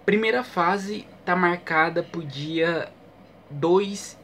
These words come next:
de junho. E a segunda fase, dia quatorze de julho, beleza? Está no calendário da ufo, né? Também tá no site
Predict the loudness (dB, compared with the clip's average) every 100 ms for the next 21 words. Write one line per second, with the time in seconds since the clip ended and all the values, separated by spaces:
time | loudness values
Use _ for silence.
0 | -20 -14 -6 -4 -2 -2 -2 -6 -10 -18
1 | -20 -20 -20 -20 -20 -20 -20 -20 -14 -4
2 | -2 -2 -2 0 0 2 4 4 0 -8
3 | -12 -20 -20 -20 -20 -10 -4 2 2 2
4 | -4 -6 2 4 4 2 -6 -10 -14 -20
5 | -16 -6 -2 -2 -2 -4 -4 -12 -20 -8
6 | -2 0 0 -2 -10 -10 -4 -2 -2 -2
7 | -2 -2 -2 -2 0 2 2 2 -4 -12
8 | -20 -14 -8 -8 -10 -20 -20 -20 -20 -6
9 | -2 0 -2 -8 -20 -14 -6 -4 -4 -4
10 | 0 2 0 -4 -14